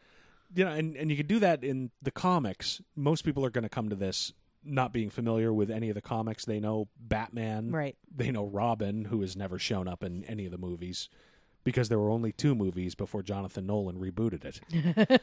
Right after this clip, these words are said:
Speaker 2: <laughs>
Speaker 1: And, and they know the supervillains.
Speaker 2: Yes.
Speaker 1: So,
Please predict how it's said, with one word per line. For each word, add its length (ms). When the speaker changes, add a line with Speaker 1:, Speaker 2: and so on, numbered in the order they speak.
Speaker 2:
<laughs> 400
Speaker 1:
And, 200
and 160
they 80
know 160
the 60
supervillains. 760
Speaker 2:
Yes. 300
Speaker 1:
So, 500